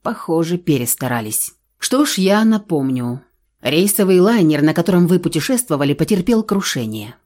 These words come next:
Наш корабль выловил ваше тело из космоса, и буквально за несколько секунд до смерти вы успели подписать договор отпечатком,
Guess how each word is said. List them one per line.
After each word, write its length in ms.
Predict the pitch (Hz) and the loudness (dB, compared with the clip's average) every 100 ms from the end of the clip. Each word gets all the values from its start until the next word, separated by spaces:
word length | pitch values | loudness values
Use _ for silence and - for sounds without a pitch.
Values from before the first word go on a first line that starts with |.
| _ | _
Наш 340 | 151 170 175 - | 0 2 2 0
корабль 420 | 170 185 185 190 | 0 2 2 2
выловил 480 | 180 220 165 143 147 | 4 4 4 2 0
ваше 260 | 151 143 | 0 -2
тело 180 | 143 143 | -2 0
из 160 | 139 139 | 0 -2
космоса, 640 | 240 226 131 - 110 107 _ _ - | -2 -4 -4 -4 -4 -6 _ _ -4
и 340 | 143 156 165 | 0 2 2
буквально 580 | 165 180 202 247 240 226 | 0 -2 0 2 4 4
за 100 | 196 | 4
несколько 560 | 226 202 160 - 147 170 | 4 4 2 -2 -2 0
секунд 420 | - 208 220 190 | 0 0 2 2
до 120 | 165 | 2
смерти 480 | 170 - 277 185 185 | 2 4 4 2 0
вы 260 | 160 208 220 | 2 2 2
успели 520 | 262 - - 208 165 | 0 -4 0 2 2
подписать 600 | 160 151 - 165 269 202 | 0 -4 -2 -2 -2 0
договор 460 | 180 170 170 254 - | 0 2 2 0 -2
отпечатком, 920 | 180 - 180 247 240 - 185 180 175 | -4 -6 -4 -2 -4 -2 0 0 -4